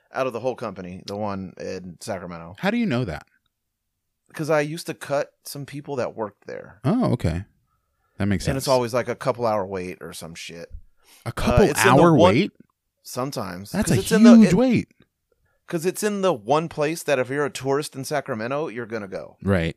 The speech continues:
Speaker 2: And it, the
Speaker 1: You know
Speaker 2: train
Speaker 1: what I mean?
Speaker 2: station's right there. It's like you get off the train and you're like, "Whoa, what can we eat?" You know?
Speaker 1: So I call and I'm like, "Hey, I just wanted to see if, uh, I can, like, put my name down on the list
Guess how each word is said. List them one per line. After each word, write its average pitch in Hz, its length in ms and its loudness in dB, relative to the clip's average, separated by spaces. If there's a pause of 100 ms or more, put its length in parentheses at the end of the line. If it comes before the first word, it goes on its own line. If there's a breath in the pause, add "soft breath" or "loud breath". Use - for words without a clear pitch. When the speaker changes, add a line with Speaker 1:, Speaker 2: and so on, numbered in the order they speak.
(100)
Speaker 2:
And 131 340 -2
it, 143 180 0
the 131 80 -4
Speaker 1:
You - 20 6
know 139 40 4
Speaker 2:
train 151 240 6
Speaker 1:
what 151 40 6
I - 20 4
mean? - 80 2
Speaker 2:
station's 110 360 6
right 98 180 4
there. 95 240 4
It's 95 120 -2
like 98 180 2
you 101 60 0
get 107 120 6
off 101 100 4
the 98 80 0
train 107 220 4
and 92 80 0
you're 101 80 2
like, 101 160 0
"Whoa, 101 200 6
what 101 260 4
can 117 160 4
we 131 100 6
eat?" 202 340 -2 (340)
You 87 100 -6
know? 92 160 -6 (220)
Speaker 1:
So 151 720 0 (280)
I 143 80 -4
call 147 500 4
and 131 100 0
I'm 135 120 -4
like, 135 520 -2 (380)
"Hey, 185 240 2
I 147 80 6
just 190 220 -6
wanted 170 260 -2
to 135 60 -8
see 151 360 -6
if, 143 280 -2 (220)
uh, 90 420 -16
I 117 120 -12
can, 120 220 -14
like, 98 220 -14
put - 160 -12
my 98 120 -12
name 143 520 -8
down 151 360 -6
on 139 200 -8
the 110 100 -8
list 160 640 -6